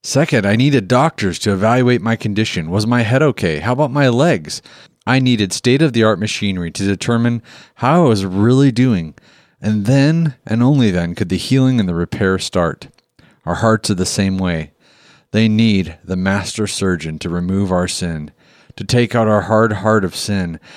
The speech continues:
and to replace it with a new heart, with new thoughts. This comes when we're open before God and not only ask for forgiveness, but actually repent,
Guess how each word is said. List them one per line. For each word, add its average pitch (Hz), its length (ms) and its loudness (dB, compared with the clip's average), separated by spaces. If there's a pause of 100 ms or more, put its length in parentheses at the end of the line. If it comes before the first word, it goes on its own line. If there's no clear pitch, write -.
(200)
and 98 100 -6
to 98 80 0
replace 123 460 0
it 135 140 0 (260)
with 117 200 -2
a 127 80 2
new 127 260 2
heart, 92 340 -6 (140)
with 98 280 -2
new 120 360 0
thoughts. - 600 -6 (760)
This 131 180 0
comes 147 320 0
when 110 100 2
we're 104 200 0
open 147 340 0
before 127 320 -2
God 95 420 -4 (300)
and 104 140 -2
not 113 200 2
only 113 220 2
ask 107 320 -4
for 113 100 -2
forgiveness, 101 760 -4 (240)
but 87 160 -6
actually 104 420 -8
repent, 82 640 -10